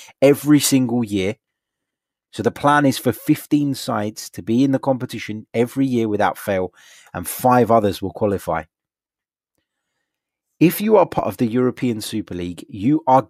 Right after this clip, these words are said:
guaranteed to earn Champions League level, in fact, bigger than Champions League level revenue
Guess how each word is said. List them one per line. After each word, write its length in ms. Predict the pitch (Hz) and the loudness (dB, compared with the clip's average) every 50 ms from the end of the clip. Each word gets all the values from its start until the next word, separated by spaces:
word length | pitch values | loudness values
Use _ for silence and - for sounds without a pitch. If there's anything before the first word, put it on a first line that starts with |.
| _ - | _ 2
guaranteed 840 | 151 151 165 165 170 156 156 - - - 104 92 87 87 80 - - _ _ _ _ _ _ _ _ _ _ _ _ _ _ _ _ _ | 2 2 2 2 0 0 -2 -2 -4 -4 -4 -4 -4 -8 -12 -14 -20 _ _ _ _ _ _ _ _ _ _ _ _ _ _ _ _ _
to 140 | - 131 - - | -6 -4 -2 0
earn 280 | 127 117 113 110 104 | 0 0 0 0 -2
Champions 760 | - - - - 175 165 185 190 170 185 190 185 175 147 143 | -2 -2 0 2 2 2 2 0 -2 -2 -2 0 0 0 4
League 300 | 151 156 139 131 113 113 | 6 6 6 6 4 4
level, 500 | 127 127 127 120 113 - 98 87 - - _ _ _ _ _ _ _ _ _ _ _ _ - | 4 4 6 4 4 2 -2 -6 -8 -10 _ _ _ _ _ _ _ _ _ _ _ _ 0
in 140 | 139 139 139 | 0 0 0
fact, 360 | - - 165 120 - - - - 123 92 82 - | 0 0 -2 -2 -2 -8 -14 -16 -16 -14 2 4
bigger 260 | 175 185 160 170 151 | 4 6 6 6 4
than 180 | 120 117 110 101 | 4 2 -2 -4
Champions 560 | - - 117 98 98 85 - 101 90 85 95 | -4 -6 -6 -6 -6 -8 -10 -10 -10 -10 -10
League 220 | 98 92 85 80 | -10 -10 -10 -8
level 400 | 98 95 87 82 92 95 110 - _ _ | -8 -8 -8 -8 -8 -10 -10 -12 _ _
revenue 720 | - 104 98 110 135 139 120 107 101 90 92 90 90 90 | -14 -6 2 4 6 6 4 2 -2 -6 -4 -6 -6 -6